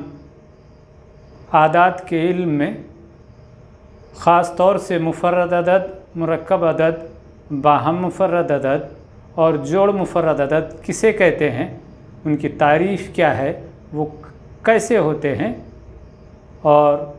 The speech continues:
मुकाबला जाती इम्तिहानों के लिए इसका हमें इल्म होना ज़रूरी है। इसी मुनासिबत से हम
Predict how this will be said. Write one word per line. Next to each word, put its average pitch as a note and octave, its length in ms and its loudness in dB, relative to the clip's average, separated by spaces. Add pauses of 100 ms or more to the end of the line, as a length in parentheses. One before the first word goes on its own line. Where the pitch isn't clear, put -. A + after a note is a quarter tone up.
(560)
मुकाबला F3 460 2
जाती F3 340 -2
इम्तिहानों D3 680 -2
के D#3+ 220 -4
लिए F3+ 280 0 (800)
इसका F3 380 0
हमें E3 300 -2
इल्म F3+ 260 0
होना D3+ 260 2 (500)
ज़रूरी G3+ 560 2
है। C3+ 160 0 (600)
इसी A#3+ 280 -2
मुनासिबत F#3+ 680 -2
से - 180 -2
हम D3 180 0